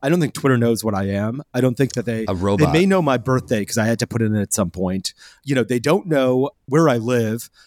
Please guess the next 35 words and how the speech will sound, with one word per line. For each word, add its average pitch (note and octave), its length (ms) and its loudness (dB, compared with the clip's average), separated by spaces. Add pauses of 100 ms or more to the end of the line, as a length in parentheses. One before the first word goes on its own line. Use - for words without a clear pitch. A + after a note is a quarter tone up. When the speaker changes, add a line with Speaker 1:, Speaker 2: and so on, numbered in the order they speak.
(200)
Speaker 1:
or, D3 160 4
like, A#2+ 180 0
you C3+ 60 -2
know, A#2 240 0
I C3+ 140 -2
guess C#3 160 0
they D3 60 2
have B2+ 60 2
that B2+ 160 0
location B2 420 -2
thing B2+ 120 0
where A#2 100 2
you're A2+ 80 0
supposed - 360 -2
to C#3 60 4
be, D3 200 4
but A#2 100 -6
a G#2+ 60 0
lot G#2+ 160 0
of - 80 -10
people A2 180 -2
don't G2+ 220 2
have G2+ 140 2
that G2+ 180 -2
filled G#2 200 -2
in. C3 300 -4 (380)
They D#3+ 80 4
just G3+ 200 2
don't D#3+ 120 2
have D#3 140 4
the C#3+ 100 2
information B2 560 2
that G#2+ 100 -8
the G#2+ 80 -18
Facebooks, - 640 -6